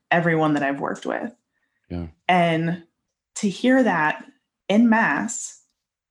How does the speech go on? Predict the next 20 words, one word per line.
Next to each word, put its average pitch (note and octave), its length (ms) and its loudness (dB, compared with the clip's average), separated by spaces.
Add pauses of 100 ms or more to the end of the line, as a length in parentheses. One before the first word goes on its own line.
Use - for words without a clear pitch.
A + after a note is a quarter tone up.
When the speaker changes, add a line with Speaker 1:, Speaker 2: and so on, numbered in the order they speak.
(160)
Speaker 1:
to G3+ 100 -4
have F#3+ 260 0
people G#3 300 -2
still G#3+ 440 0
not F#3+ 360 -2
take G3 220 -2
it F3+ 120 -6
seriously, F#3 800 -2
I E3+ 120 0
don't E3+ 320 -2
know F#3 140 0
what F3 100 0
else F3 220 -4
we F3+ 100 -2
can D#3 160 -4
do E3+ 160 0
to E3 100 -2
get D#3+ 260 -6
through A3 180 0
to A3+ 60 0